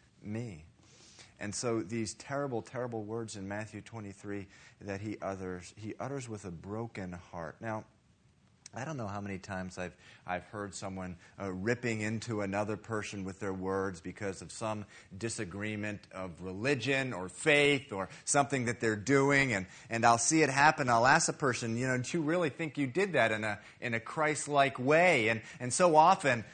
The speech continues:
uh, the first thing I'll get is, is, you know, "Well, what about Jesus and the Pharisees? I mean, you know,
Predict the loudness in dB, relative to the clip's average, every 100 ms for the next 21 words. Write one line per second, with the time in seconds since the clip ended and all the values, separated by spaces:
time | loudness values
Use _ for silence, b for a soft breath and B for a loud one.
0 | -12 -6 -2 -2 2 0 0 0 4 4
1 | 4 6 8 8 4 0 -8 B B -6
2 | -4 -2 0 2 0 0 0 6 6 8
3 | 6 6 4 4 4 4 6 6 8 10
4 | 8 6 2 0 0 -4 -2 0 2 6
5 | 6 6 6 6 6 6